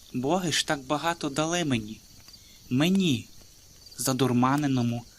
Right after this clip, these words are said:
розчарованому, спустошеному і зламаному. І все ж я на диво наполегливо і відчайдушно тримався за ті скупі спогади, щойно моя свідомість готова сягнути за межі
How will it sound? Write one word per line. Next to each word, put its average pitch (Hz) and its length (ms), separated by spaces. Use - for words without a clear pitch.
розчарованому, 123 1080
спустошеному 160 1040
і 147 100
зламаному. 113 760
І 143 140
все 151 360
ж - 180
я 143 240
на 185 120
диво 180 380
наполегливо 139 880
і 143 100
відчайдушно 131 800
тримався 131 760
за 135 200
ті 147 380
скупі - 440
спогади, 135 760
щойно 139 520
моя 131 260
свідомість 131 920
готова 147 680
сягнути 135 680
за 120 160
межі 120 500